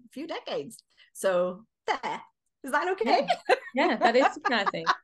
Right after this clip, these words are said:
Speaker 2: Yeah, that's right. I mean, I have a daughter, she's very sweet and introverted, and, um, and then she got a lead role in a play and with the most words and stuff like that. <laughs> And she just was just confident and just did it. I was like, "Wow," you know,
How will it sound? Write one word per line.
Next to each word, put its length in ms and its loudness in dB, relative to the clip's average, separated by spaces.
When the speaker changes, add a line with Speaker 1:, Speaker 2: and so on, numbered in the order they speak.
Speaker 2:
Yeah, 240 8
that's 260 2
right. 180 4
I 80 2
mean, 140 2
I 80 0
have 180 0
a 60 -2
daughter, 260 0
she's 220 -10
very 420 -4
sweet 480 -2
and 80 -8
introverted, 680 -2
and, 380 -6
um, 720 -8
and 100 -2
then 100 2
she 160 -4
got 220 0
a 60 -6
lead 220 -2
role 280 0
in 140 -4
a 40 -8
play 680 -2
and 440 -4
with 160 -4
the 80 -10
most 320 -6
words 420 0
and 180 -4
stuff 220 -6
like 140 2
that. 300 0
<laughs> 180 -8
And 140 0
she 120 2
just 240 -2
was 160 -2
just 180 -8
confident 440 -4
and 260 -8
just 220 -16
did 120 -6
it. 80 -2
I 40 -2
was 140 -2
like, 180 -2
"Wow," 300 0
you 120 0
know, 140 0